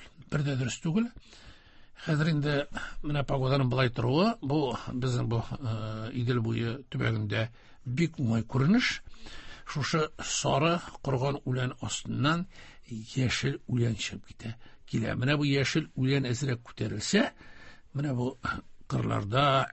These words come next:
<clears throat> сөрелми калган җирләрдә, овраглардагы үлән җану куркынычы бермә-бер кимей.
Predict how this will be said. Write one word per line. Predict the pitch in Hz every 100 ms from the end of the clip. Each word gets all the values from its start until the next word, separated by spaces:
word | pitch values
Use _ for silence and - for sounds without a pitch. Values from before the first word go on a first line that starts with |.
| -
<clears throat> | 185 143 120
сөрелми | 117 - 139 131 135 127
калган | 123 123 120
җирләрдә, | 110 117 107 113 101 120 139 135
овраглардагы | 123 120 117 120 117 113 117 -
үлән | 120 113 165 202 - - - - -
җану | 131 131 156 151
куркынычы | - 135 131 - 127 110 - 180 185 - - - - -
бермә-бер | - 131 127 139 123
кимей. | - - 135 131 120 104